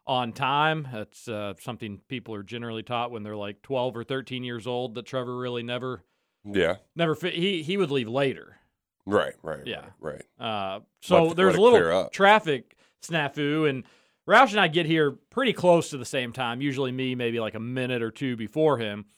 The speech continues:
Speaker 1: Did my text reach you in, in, in time, or did you just go the normal way and it
Speaker 2: Well,
Speaker 1: was cleared up?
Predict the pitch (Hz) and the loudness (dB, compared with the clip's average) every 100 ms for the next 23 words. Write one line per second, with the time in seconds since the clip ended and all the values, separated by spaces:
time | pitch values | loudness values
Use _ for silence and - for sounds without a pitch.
0 | _ _ - 170 165 160 135 139 143 156 | _ _ -2 2 4 2 -4 -18 0 2
1 | 160 180 196 190 180 190 - 190 185 170 | 2 4 2 2 0 -2 -2 -2 0 0
2 | 156 151 147 143 143 135 156 175 208 226 | -2 -4 -4 -6 -6 -2 4 6 8 8
3 | 196 151 151 143 143 139 151 143 131 131 | 4 2 0 0 -2 0 2 2 2 0
4 | 131 123 123 123 120 113 123 135 123 113 | 0 2 2 4 6 10 10 10 4 0
5 | 98 | -4